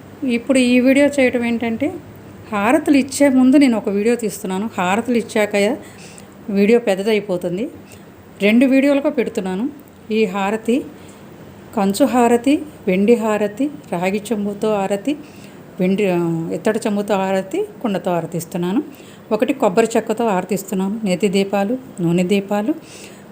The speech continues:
అలానే, ఆ, నిమ్మ దే-, నిమ్మ పండు దీపాలు పెడుతున్నాను. మరి పచ్చకర్పూరం, కర్పూరం హారతి ఇస్తాను.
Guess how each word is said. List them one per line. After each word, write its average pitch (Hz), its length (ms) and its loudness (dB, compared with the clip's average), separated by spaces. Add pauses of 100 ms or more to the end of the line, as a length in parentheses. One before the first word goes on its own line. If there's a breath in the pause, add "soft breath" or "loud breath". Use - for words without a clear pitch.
(120)
అలానే, 233 580 4 (300)
ఆ, 190 60 0 (840)
నిమ్మ 226 420 4
దే-, 196 220 0 (100)
నిమ్మ 202 300 0
పండు 202 260 -2
దీపాలు 185 380 0
పెడుతున్నాను. 190 540 -2 (920 loud breath)
మరి 175 280 -2
పచ్చకర్పూరం, 190 880 -2
కర్పూరం 180 480 -2
హారతి 175 340 -4
ఇస్తాను. 190 400 0